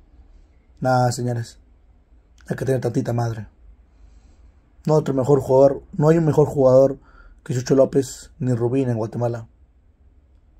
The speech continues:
¿Quién es mejor que Chucho? Pedro Altán,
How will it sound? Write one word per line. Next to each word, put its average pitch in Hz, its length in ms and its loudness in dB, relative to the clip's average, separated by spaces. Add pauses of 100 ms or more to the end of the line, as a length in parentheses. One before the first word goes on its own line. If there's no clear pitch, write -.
(400)
¿Quién 139 140 0
es 127 60 -2
mejor 127 260 -2
que - 80 -20
Chucho? 151 340 -2 (340)
Pedro 151 260 4
Altán, 175 380 2